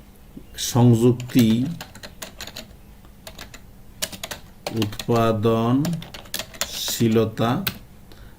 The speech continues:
তারপর হচ্ছে দক্ষতাই, দক্ষতাই উৎপাদনশীলতা।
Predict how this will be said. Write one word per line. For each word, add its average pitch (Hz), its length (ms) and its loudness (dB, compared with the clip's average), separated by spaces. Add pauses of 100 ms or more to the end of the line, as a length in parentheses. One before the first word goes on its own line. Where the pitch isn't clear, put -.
(160)
তারপর 107 240 2
হচ্ছে 110 160 0 (160)
দক্ষতাই, 123 500 4 (1040)
দক্ষতাই 123 640 2 (680)
উৎপাদনশীলতা। 113 1900 0